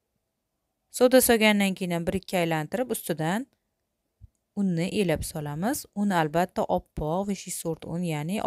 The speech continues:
oliy nav un bo'lishi kerak. Birinchi lopatkada oz-ozdan unni solib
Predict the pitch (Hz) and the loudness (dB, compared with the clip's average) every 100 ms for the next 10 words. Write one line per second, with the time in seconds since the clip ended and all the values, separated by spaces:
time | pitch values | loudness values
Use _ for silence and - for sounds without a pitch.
0 | 185 175 165 160 160 175 160 156 - - | 0 0 0 0 -2 -4 -4 -4 -6 -10
1 | - 151 147 196 302 _ _ _ _ _ | -10 -6 -2 -2 -4 _ _ _ _ _
2 | _ _ _ _ _ _ _ _ 208 220 | _ _ _ _ _ _ _ _ 2 4
3 | 233 - 214 208 214 - 214 233 339 - | 4 2 2 2 0 0 2 4 2 -2
4 | _ _ _ _ _ 214 202 185 165 170 | _ _ _ _ _ 4 6 6 4 2
5 | 165 170 170 156 165 170 247 302 | -2 -2 -4 -2 0 2 2 0